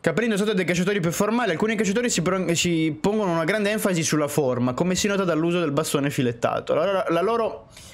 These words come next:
forma, bellezza e giustizia sono l'essenza dell'umanità e rappresentano ciò che consente ai cacciatori di non tramutarsi in altro.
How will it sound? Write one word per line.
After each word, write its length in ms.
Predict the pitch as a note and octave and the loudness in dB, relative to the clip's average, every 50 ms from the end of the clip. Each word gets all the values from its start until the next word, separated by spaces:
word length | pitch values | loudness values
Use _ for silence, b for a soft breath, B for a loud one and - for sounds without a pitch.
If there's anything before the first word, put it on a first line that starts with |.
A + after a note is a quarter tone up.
| B B | B B
forma, 380 | - - F3 E3 C#3 C3 C3+ | -2 0 0 2 2 2 0
bellezza 540 | B2+ C3+ D3+ D#3 E3+ E3+ D3 C3 - - - | 2 2 2 2 2 0 0 0 0 0 0
e 60 | B2+ | 0
giustizia 560 | B2 B2 D3 C#3 - - G#3+ A3 - - F3 C#3+ | 0 0 -2 -2 0 -2 0 0 0 0 0 0
sono 160 | - D3 C#3+ | 0 0 0
l'essenza 400 | D3 D3 C#3+ - G3 F#3+ F#3 F3+ | 0 0 0 0 0 0 0 0
dell'umanità 580 | D#3 D3+ C#3+ D3 D3+ D#3+ E3+ F#3 F3+ F#3+ E3+ | 0 0 0 0 0 0 0 0 0 0 0
e 60 | D#3 C#3+ | 0 0
rappresentano 520 | C#3 C3 C3+ D3 D3+ E3 D#3 C#3+ C#3+ C#3 | -2 0 0 0 0 0 0 0 -2 0
ciò 100 | C#3 D#3+ | 0 0
che 100 | C#3+ C3 | 0 0
consente 340 | B2 D3 D3+ C#3+ D#3+ C#3+ C3 | 0 -2 0 0 0 0 0
ai 60 | B2 | 0
cacciatori 340 | C3+ C3+ D3+ C#3+ E3+ E3 E3 | 0 0 0 0 0 0 0
di 80 | D3 | 0
non 160 | C3+ B2+ C3 B2 | 0 0 0 0
tramutarsi 540 | C3+ C3+ C3+ D3 C3+ C#3 A#2+ - - - | 0 0 0 0 0 0 -2 -2 -2 -2
in 60 | B2+ B2+ | -2 -2
altro. 360 | A#2+ - - - - - | -4 -4 -8 -12 -14 -14